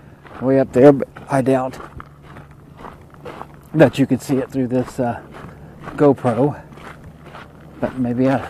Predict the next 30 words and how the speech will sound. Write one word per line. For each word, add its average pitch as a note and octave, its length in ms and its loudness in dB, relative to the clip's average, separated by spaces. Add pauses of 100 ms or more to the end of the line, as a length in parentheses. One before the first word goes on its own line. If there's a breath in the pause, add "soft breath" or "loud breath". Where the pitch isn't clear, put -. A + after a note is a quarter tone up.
will B2+ 100 -6
get B2+ 160 4
out A#2+ 160 -4
here. C3+ 440 -2 (640)
See - 140 -4
it C3 120 -4
there? D3 280 0 (1600)
Maybe C3 340 4
you A#2 80 -6
can. C3+ 260 2
There's B2+ 200 4
a A#2+ 120 -6 (360 loud breath)
tree D#3 240 4
grow C3 160 4
on A#2+ 100 0
top C#3 280 2
of A2+ 180 -2
it. D3+ 100 2 (1000)
So A#2+ 360 0 (3000 loud breath)
that's B2 140 -4
pretty C3 240 2
cool. C3 300 2
I A2 40 -6
think B2+ 140 -4
I'll A#2+ 60 -2
get B2+ 120 2
a A#2+ 60 2
picture B2+ 300 0
of A#2 40 2
that. B2+ 220 2